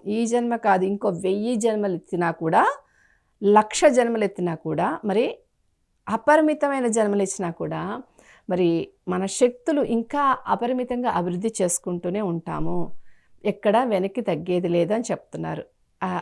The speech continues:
అక్కడ మన తనువు, మనసు, ధనం అంతా కూడా తన్, మన్, ధన్ అంటారు కదా, వీటన్నిటినీ కూడా లోక కళ్యాణానికి ఉపయోగిద్దాం. మనకున్నదంతా సమర్పించుకోవాలి, ఎక్కడ పట్టుకెళ్ళేది లేదు.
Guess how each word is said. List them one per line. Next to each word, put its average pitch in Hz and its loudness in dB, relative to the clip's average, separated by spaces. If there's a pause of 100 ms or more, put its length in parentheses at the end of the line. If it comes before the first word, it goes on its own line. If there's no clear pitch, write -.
అక్కడ 220 -4
మన 202 -2
తనువు, 214 0
మనసు, 202 -2
ధనం 180 -2 (500)
అంతా 190 -2
కూడా 190 0
తన్, 233 -2
మన్, 208 -2
ధన్ 185 -4
అంటారు 165 -6
కదా, 196 -8 (400)
వీటన్నిటినీ 208 -2
కూడా 208 -2
లోక 190 2
కళ్యాణానికి 190 0
ఉపయోగిద్దాం. 175 0 (560)
మనకున్నదంతా 262 -2
సమర్పించుకోవాలి, 202 -4 (160)
ఎక్కడ 285 -4 (100)
పట్టుకెళ్ళేది 220 -2
లేదు. 180 -4